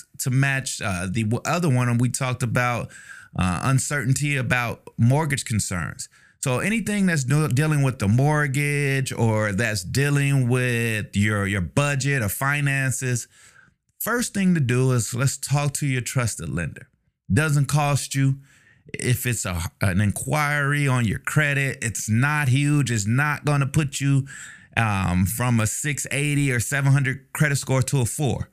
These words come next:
<laughs> It's n-, just not. So, y-, you know, you worked hard to have good credit. Let someone pull it, let it work for you, and then use that as your shopping tool. So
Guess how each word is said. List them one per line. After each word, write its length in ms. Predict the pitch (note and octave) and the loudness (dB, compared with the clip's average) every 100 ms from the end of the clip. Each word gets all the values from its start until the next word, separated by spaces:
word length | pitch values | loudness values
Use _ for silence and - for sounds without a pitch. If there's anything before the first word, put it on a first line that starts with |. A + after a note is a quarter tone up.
| - - | -18 -20
<laughs> 200 | - - | -6 -4
It's 340 | C3 C3 B2+ | 0 0 0
n-, 140 | C3+ | -2
just 220 | F#2 D3 C#3+ | 0 -2 0
not. 280 | C#3+ - - - - - - | -2 -4 -10 -20 -20 -18 -14
So, 520 | - A#2+ A#2 A#2 A2+ A2 | -6 -2 0 2 2 0
y-, 180 | - - | -2 -4
you 180 | F2+ A2 | 0 2
know, 140 | G2+ | 2
you 180 | F#2+ A2+ | 2 2
worked 320 | A#2 D#3+ D#3 | 4 2 0
hard 360 | D3 D3 C#3+ C3+ | 0 0 0 0
to 60 | A2 | 0
have 260 | A2+ G2 | 0 0
good 220 | C3+ C3 | 0 0
credit. 600 | - D#3 D3+ C#3+ C3+ - _ _ _ _ | 0 0 0 -2 -4 -6 _ _ _ _
Let 340 | - A#2 C#3+ C3+ | 0 0 0 -2
someone 520 | - D#3+ C#3+ C#3 C3 | -2 2 2 2 2
pull 400 | - - E3+ B2 | -2 0 2 2
it, 240 | G2+ A#2 - | 0 -2 0
let 480 | A#2 A#2+ C#3 D#3 | 2 2 2 0
it 100 | D3+ | -2
work 380 | E2 A#2 G3 E3 | 0 0 0 -2
for 160 | - G#2 | -4 -2
you, 380 | F#2 G2+ A2 - - - _ | 0 2 0 -2 -12 -20 _
and 160 | B2+ C#3+ | 0 2
then 200 | C#3+ C#3 | 4 4
use 320 | D#3 E3+ C#3+ | 4 2 2
that 200 | C#3 C3 | 0 0
as 160 | A#2 A2+ | 0 0
your 100 | A#2 | 0
shopping 480 | C3+ A#2 - D#3+ | 0 -2 0 -2
tool. 260 | D#3 - - - - - _ _ - | -2 -6 -12 -20 -20 -20 _ _ -4
So 380 | B2+ A#2+ A2 | 0 0 0